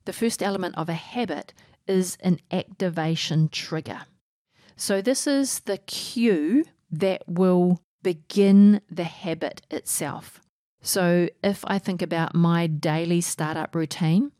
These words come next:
the trigger for that is that I'm sitting at my desk and I've turned on my laptop. The first thing I do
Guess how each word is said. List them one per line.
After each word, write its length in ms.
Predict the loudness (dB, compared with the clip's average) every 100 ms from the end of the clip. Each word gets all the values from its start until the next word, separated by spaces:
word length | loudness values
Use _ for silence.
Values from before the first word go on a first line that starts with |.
| _ _
the 140 | -6 -4
trigger 580 | -4 -2 0 2 0
for 200 | 0 -4 -2
that 480 | -2 -2 -4 -10 -16 _ -20 _
is 240 | -2 0
that 220 | -2 -4 -2
I'm 300 | 0 2 0 -8 -12
sitting 800 | -6 -2 0 0 0 0 0 -2 -6
at 180 | -8 -4
my 180 | -2 0
desk 540 | -2 -2 -2 -4 -8 _ _ _ _ -2
and 120 | 0
I've 280 | 0 -2 -8
turned 460 | -6 0 2 2 0 2
on 460 | 4 6 4 2 0 _ _ -6
my 160 | -4
laptop. 540 | -4 -8 -12 -12 -14 -20 _ _ _ _ _
The 100 | -8
first 440 | -6 -2 0 0 -4
thing 160 | -4
I 120 | -4
do 340 | -2 0 0